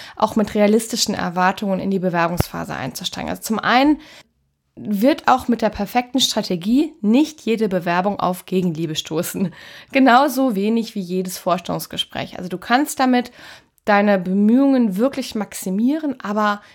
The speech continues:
es wird auch immer mal wieder Misserfolge geben. Und das ist völlig okay,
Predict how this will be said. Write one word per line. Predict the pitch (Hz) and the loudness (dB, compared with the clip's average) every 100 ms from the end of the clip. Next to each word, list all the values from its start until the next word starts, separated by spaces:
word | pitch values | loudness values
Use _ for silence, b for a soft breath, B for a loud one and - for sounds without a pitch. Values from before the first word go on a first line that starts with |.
| B | B
es | 214 - | -8 -4
wird | 240 - | -2 -2
auch | 220 | -6
immer | - 240 254 | 0 4 6
mal | 233 214 | 6 2
wieder | 202 220 | 2 2
Misserfolge | 202 202 190 - 156 156 151 - | 2 -2 -8 -6 -6 -6 -10 -12
geben. | - 160 175 170 | -12 -8 -6 -4
Und | 180 | -4
das | 190 185 | -4 -6
ist | 214 - | -10 -12
völlig | - 254 269 269 208 | -6 -2 -2 -2 -6
okay, | 202 - 196 185 143 | -12 -4 -2 -2 -6